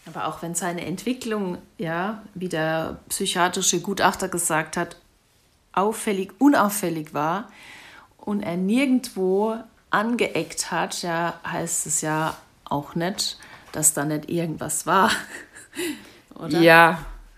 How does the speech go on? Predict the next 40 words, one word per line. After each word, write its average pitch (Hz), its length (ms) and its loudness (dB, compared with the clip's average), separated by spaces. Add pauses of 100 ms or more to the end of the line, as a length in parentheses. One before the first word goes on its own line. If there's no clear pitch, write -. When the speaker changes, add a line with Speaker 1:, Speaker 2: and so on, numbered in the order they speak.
(160)
Speaker 2:
ja, 151 320 6
bis 143 240 0
zu 143 80 -8
dem 139 220 2
Zeitpunkt 160 320 0
Speaker 1:
Irgendwelche. 139 180 2 (120)
Speaker 2:
zumindest 131 400 2
nicht. 127 200 -2
Vielleicht 143 260 2
hat 143 100 2
halt 143 260 0
doch 156 180 -2
irgendwas 139 460 -2
auch 110 180 -4
in 117 100 0
ihm 135 120 0
geschlummert. 135 380 0
Ich 120 100 -2
find's 180 200 0
halt 127 140 0
auch 107 120 0
schon, 127 220 -2 (480)
dass 143 100 0
er 143 60 6
danach 131 420 4
noch 143 140 0
fröhlich 143 440 0
auf - 100 -2
den 147 80 0
Geburtstag 135 480 -2
feiern 139 300 -2
gegangen 135 420 -2
ist. 127 320 -4
Und 123 300 -2 (520)
es 143 200 2
ist 175 340 2
schon 160 180 -2
alles 160 340 0
sehr 160 160 2
merkwürdig. 123 800 2